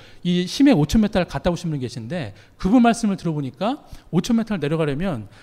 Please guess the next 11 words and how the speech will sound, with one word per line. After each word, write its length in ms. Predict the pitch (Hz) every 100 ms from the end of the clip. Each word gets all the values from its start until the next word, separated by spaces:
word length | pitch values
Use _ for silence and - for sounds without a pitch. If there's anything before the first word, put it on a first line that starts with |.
| -
잠수함 460 | - 143 180 214 196
조종석이 420 | 160 196 196 185
좁아서 520 | 151 139 127 196 117 - - -
요런 240 | 180 226
자세로 480 | 190 156 135 120 240 - - -
다섯 260 | - - 220
시간 400 | - 202 196 -
동안 320 | 180 208 269 - - _
불을 300 | - 202 226
끄고 180 | 285 302
내려간답니다. 680 | 220 127 113 98 92 87 85